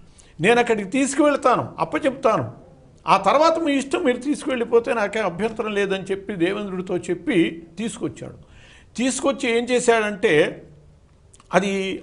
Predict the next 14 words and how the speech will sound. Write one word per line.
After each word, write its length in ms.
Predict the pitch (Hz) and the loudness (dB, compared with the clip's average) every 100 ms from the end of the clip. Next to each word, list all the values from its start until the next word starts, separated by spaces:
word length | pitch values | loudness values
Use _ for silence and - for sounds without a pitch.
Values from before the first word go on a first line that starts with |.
| - | -4
అక్కడ 500 | 185 214 202 165 151 - - - _ - 151 170 | -2 2 4 4 2 -10 -20 -20 _ -16 0 0
గడ్డి 180 | 165 | 2
మీద 180 | 226 208 | 0 4
ఆ 120 | 175 | 4
పాత్రని 460 | 165 170 175 202 196 | 4 0 0 -6 -4
ఉంచి 540 | 151 165 - 302 349 - - - _ _ _ _ - | -4 -4 -2 -2 -2 -6 -20 -20 _ _ _ _ -6
చెప్పాడు, 320 | 233 277 277 | 2 6 6
"ఇది 100 | 208 | 2
పవిత్రమైనటువంటి 1160 | - 151 196 247 269 247 233 208 202 190 220 175 | -2 -2 2 0 2 2 2 -2 -4 -6 -4 -2
అమృతము, 600 | 143 175 190 214 185 185 | -2 -4 -4 -4 -2 0
అమరలోకాన్నించి 840 | 151 190 208 214 175 180 185 185 | 0 2 0 0 -2 -4 -4 -8
తెచ్చింది, 600 | 165 147 135 165 156 254 202 | -8 -8 -6 -4 -2 -4 -2
కాబట్టి 640 | 180 208 247 247 180 208 | 0 2 0 -2 -4 -4
స్నానం 480 | - 147 247 311 | -4 0 2 2